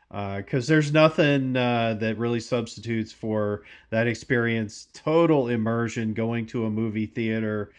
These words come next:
It's a movie you've never seen before, and you're just completely immersed, completely blown away by the story, the characters, the emotion. And, uh,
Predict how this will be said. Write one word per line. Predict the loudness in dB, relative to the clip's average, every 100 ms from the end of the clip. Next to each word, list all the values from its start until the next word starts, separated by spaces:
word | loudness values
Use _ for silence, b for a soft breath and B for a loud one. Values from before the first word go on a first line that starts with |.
| B B
It's | -4 -4 -2
a | 0
movie | 4 4 4
you've | 2 0 0
never | 0 2 2 -2
seen | -4 -2 -2 -2
before, | -4 -6 -4 -2 0 0 -2 -6 b b
and | 0
you're | 4 4
just | 2 -2 -4 -8
completely | -8 -4 0 0 2 2
immersed, | 2 0 -2 -6
completely | -8 -2 -2 0 -2
blown | -2 -2 0
away | 0 0 0
by | 0 0 0 -2 b b b
the | -6
story, | -2 2 4 6 4
the | 0
characters, | -2 2 4 4 0 -2 -2 -4
the | -2 -2
emotion. | 0 0 -2 -2 -4 -4 -2 -4 -8 b b b b
And, | -2 2 4 2 0 -2 -2
uh, | 0 2 2 0 0 -2